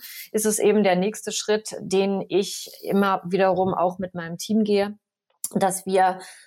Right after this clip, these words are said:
Menschen helfen müssen. Also wir müssen ihnen in gewisser Weise deswegen helfen, weil sie, sie möchten, also es gibt eine recht große Anzahl an Menschen, die das eigentlich machen möchten,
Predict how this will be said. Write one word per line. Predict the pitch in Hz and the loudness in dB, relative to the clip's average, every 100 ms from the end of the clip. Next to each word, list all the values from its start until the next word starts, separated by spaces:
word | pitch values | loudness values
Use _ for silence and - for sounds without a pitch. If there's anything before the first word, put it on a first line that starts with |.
| - | -2
Menschen | 190 208 214 202 196 - | 2 2 2 0 0 0
helfen | 175 220 - 202 180 - | 2 4 4 0 0 0
müssen. | 180 - 175 | 0 2 2
Also | 170 170 | 4 4
wir | 190 | 4
müssen | 208 208 156 | 2 -2 -2
ihnen | - 185 196 | -4 -2 0
in | 190 | 2
gewisser | 185 180 208 190 | 2 0 0 2
Weise | 180 180 175 - - | 2 0 -2 -6 0
deswegen | 185 - 220 208 | 0 2 2 4
helfen, | 185 202 208 185 | 2 0 2 2
weil | 180 175 | 4 4
sie, | 185 190 190 - - - _ | 2 0 0 -6 -20 -20 _
sie | 196 | 4
möchten, | 196 214 320 - 269 277 254 - | 6 6 2 0 2 4 2 4
also | 202 | 4
es | 214 | 2
gibt | - 233 | 0 0
eine | 240 233 220 | 2 0 -2
recht | 233 240 | -2 -2
große | - 285 285 | 2 2 2
Anzahl | 220 247 247 | 2 0 2
an | 196 | 2
Menschen, | 202 240 233 | 2 0 0
die | 208 | 0
das | 208 | -2
eigentlich | 185 185 165 | -4 -6 -4
machen | 190 262 | -2 0
möchten, | 269 285 - 392 | 0 -2 -10 -16